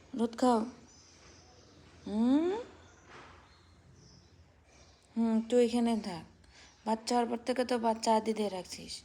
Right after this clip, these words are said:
ওই যে রে, এপারে পারো, এ-, এপারে আসো। গুগো খাবে, তোমাকে দেখতে পাইছে। আসো, এপারে আসো। দেখ, আবার এপারেও আসে না।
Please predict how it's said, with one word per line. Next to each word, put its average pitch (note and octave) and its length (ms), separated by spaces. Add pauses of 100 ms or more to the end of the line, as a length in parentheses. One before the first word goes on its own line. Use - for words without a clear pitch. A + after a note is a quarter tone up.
(3000)
ওই A3+ 140
যে G#3+ 100
রে, G#3+ 160 (840)
এপারে A#3+ 220
পারো, C4 360
এ-, A#3 280
এপারে B3+ 260
আসো। A#3 200 (540)
গুগো B3+ 340
খাবে, A#3+ 220
তোমাকে A#3 220
দেখতে A#3 300
পাইছে। F#3+ 400 (1200)
আসো, G#3+ 220
এপারে A3 200
আসো। G3+ 200 (3000)
দেখ, G#3+ 200
আবার G3 120
এপারেও F#3 340
আসে E3+ 260
না। E3 140